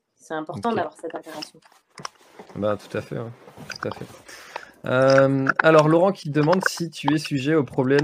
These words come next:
Speaker 2: digestifs sur les ultras et comment gérez-vous ces éventuels soucis ?
Speaker 1: Alors, euh, oui, je, je, il y a des courses, euh, où effectivement j'ai eu des problèmes digestifs.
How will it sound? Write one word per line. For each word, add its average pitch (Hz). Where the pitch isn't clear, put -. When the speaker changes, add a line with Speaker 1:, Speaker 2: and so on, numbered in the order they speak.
Speaker 2:
digestifs 143
sur 127
les 127
ultras 143
et 120
comment 151
gérez-vous 127
ces 117
éventuels 131
soucis ? -
Speaker 1:
Alors, 185
euh, 185
oui, 302
je, 190
je, 185
il 185
y 180
a 180
des 196
courses, -
euh, 180
où 175
effectivement 185
j'ai 180
eu 165
des 160
problèmes -
digestifs. -